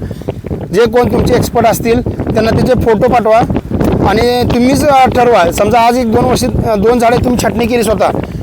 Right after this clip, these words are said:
तर त्या छाटणी केल्यानंतर ती झाडं आता कशी झाली आहेत पुढच्या वर्षी किंवा सहा महिन्याने, ते तुम्ही ऑब्झर्वेशन करा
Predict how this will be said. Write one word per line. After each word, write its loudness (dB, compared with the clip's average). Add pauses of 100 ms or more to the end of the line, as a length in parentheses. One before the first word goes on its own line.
(240)
तर 0
त्या 0 (100)
छाटणी -2
केल्यानंतर 0 (640)
ती 0
झाडं 2
आता 0
कशी 0
झाली 2
आहेत 4
पुढच्या 0
वर्षी 2
किंवा 0
सहा 2
महिन्याने, 0 (400)
ते 2
तुम्ही 2
ऑब्झर्वेशन 2
करा 2